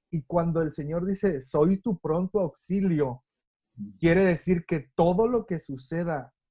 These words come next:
Speaker 1: de aquí a que llegue su pronto auxilio es porque Dios lo permitió y Dios lo aprobó.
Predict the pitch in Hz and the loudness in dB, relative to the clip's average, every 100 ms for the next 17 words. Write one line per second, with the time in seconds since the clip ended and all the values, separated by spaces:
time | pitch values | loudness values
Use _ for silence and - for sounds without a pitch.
0 | - 127 139 135 - 170 202 196 143 123 | -8 -2 -2 -4 -4 0 0 0 -4 -4
1 | 110 120 165 208 190 170 135 131 151 151 | -6 -4 0 2 0 -2 -12 -8 -8 -6
2 | 143 139 180 175 147 117 _ _ _ - | -8 -6 -6 -2 -4 -6 _ _ _ -12
3 | 139 139 151 143 123 139 170 170 190 160 | -12 -8 -8 -4 -2 0 0 0 -2 -2
4 | 139 127 127 170 185 156 131 135 139 135 | -4 -4 -6 -2 -2 -2 -4 -4 -6 -6
5 | 127 113 120 110 | -6 -6 -8 -10